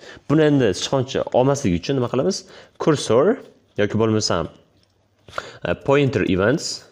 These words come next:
pointer, uzr. E, pointer events, ya'ni sichqonchani eventlari, e, none berib qo'yaman. Ishlamasin, olib boraman. Yo'q mana. Hech narsa yo'q.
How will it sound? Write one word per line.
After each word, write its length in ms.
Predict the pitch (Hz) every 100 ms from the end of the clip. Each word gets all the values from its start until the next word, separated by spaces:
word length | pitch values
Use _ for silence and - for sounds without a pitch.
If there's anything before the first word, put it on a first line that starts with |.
| -
pointer, 480 | - 104 98 - 90 90
uzr. 260 | - 117 160 - - - - - - -
E, 360 | - 92 87 87 -
pointer 500 | - 135 135 123 92
events, 420 | 87 90 123 190 - -
ya'ni 180 | 90 87
sichqonchani 480 | - 123 107 95
eventlari, 540 | 85 92 98 90 85 147 - - _ _ _ _ - - -
e, 120 | - 90 90 90 90 90 87 85
none 340 | 87 120 151 90
berib 220 | 87 80
qo'yaman. 320 | - 73 - _ _ _ _ _ -
Ishlamasin, 580 | - - 95 - 85
olib 180 | 87 92
boraman. 320 | 87 92 135 302 - -
Yo'q 300 | 87 98 -
mana. 200 | - - - _ _ _
Hech 240 | 113 165 -
narsa 300 | 98 -
yo'q. 100 | -